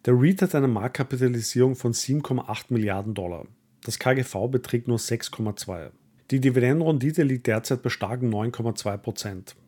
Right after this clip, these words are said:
Das Unternehmen hat die Dividende in den letzten fünf Jahren immer gesteigert. Die Fundamentalkennzahlen des reits sind stark. Der Umsatz hat sich in den letzten fünf Jahren jedes Jahr gesteigert. Zweitausendeinundzwanzig um dreiundzwanzig Prozent.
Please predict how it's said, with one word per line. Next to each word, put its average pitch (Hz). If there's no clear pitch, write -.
Das -
Unternehmen 127
hat 135
die 120
Dividende 117
in 117
den 113
letzten 107
fünf 117
Jahren 117
immer 127
gesteigert. 95
Die 123
Fundamentalkennzahlen 147
des 113
reits 127
sind 131
stark. 95
Der 135
Umsatz 175
hat 139
sich 135
in 131
den 123
letzten 113
fünf 131
Jahren 110
jedes 117
Jahr 107
gesteigert. 98
Zweitausendeinundzwanzig 120
um 113
dreiundzwanzig 104
Prozent. 95